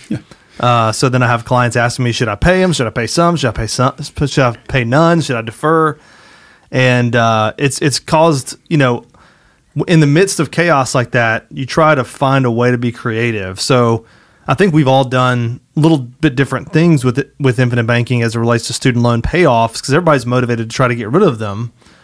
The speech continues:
Speaker 2: But then again, y-, you don't wanna try to advise somebody to try to throw all their money at something that's basically costing them nothing,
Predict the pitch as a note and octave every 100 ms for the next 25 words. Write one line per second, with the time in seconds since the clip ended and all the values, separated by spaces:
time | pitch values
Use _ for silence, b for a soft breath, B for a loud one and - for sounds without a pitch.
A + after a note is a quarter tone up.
0 | b b b C3+ B2+ C#3+ B2+ C3+ C3 B2+
1 | A#2+ - _ B2+ B2 C3+ B2+ B2 B2+ B2
2 | A2+ G#2+ - A#2+ A2+ A#2 A#2+ A#2 B2 A2
3 | A2+ A2+ A2 G#2+ B2 _ _ _ _ -
4 | A#2+ A2+ G#2 A2 _ _ _ - C#3 C#3
5 | C#3 B2 A#2 C3+ B2 A#2 A#2+ _ C3 A#2+
6 | - A#2+ B2 A#2 A2+ - - C#3+ B2+ B2+
7 | - A#2 - - D3 B2+ B2+ A#2 A2 B2
8 | - G2+ A2